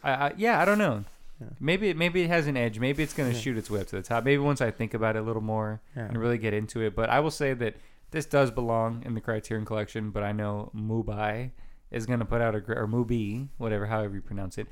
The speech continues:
Speaker 1: is gonna put out a, a Blu-ray version of it. So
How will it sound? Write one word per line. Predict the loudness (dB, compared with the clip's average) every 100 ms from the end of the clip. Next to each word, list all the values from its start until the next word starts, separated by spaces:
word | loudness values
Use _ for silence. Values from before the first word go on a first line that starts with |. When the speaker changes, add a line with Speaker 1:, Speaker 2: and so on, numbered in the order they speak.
| -12 -6
Speaker 1:
is | 0
gonna | 2
put | 4 4
out | 6
a, | 4 0 -2
a |
Blu-ray | -2 0 0 0
version | 0 -4 -4
of | -6 -6
it. | -10 -12
So | -6 -2 -2 -4